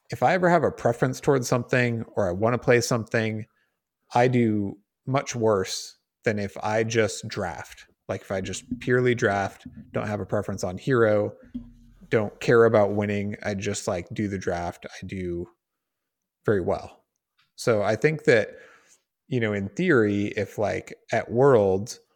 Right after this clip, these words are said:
all these pro players just relaxed and stopped, like,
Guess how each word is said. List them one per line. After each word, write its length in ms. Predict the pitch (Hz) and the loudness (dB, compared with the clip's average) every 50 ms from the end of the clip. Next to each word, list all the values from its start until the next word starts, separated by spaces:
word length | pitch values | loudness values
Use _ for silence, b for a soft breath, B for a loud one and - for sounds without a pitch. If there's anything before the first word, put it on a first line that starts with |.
| _ - | _ -4
all 160 | - 120 117 | -2 0 0
these 180 | 117 113 104 - | 0 0 -2 -4
pro 280 | - - 127 120 123 | -2 2 4 4 4
players 440 | 120 - 110 104 98 98 95 92 - | 2 2 0 0 0 0 -2 -2 -4
just 280 | - - 101 - - - | -6 -8 -8 -8 -8 -8
relaxed 680 | 95 92 104 113 101 92 98 - - - - - - - _ _ _ _ _ _ _ _ _ _ _ _ _ - | -6 -4 -2 -2 -2 -4 -6 -6 -8 -10 -10 -12 -14 -20 _ _ _ _ _ _ _ _ _ _ _ _ _ -10
and 200 | - 104 90 - | -8 -8 -6 -6
stopped, 400 | - - 107 95 90 - - 107 | -4 -2 0 0 -2 -2 -4 -6
like, 280 | 90 - - - - | -6 -6 -6 -10 -14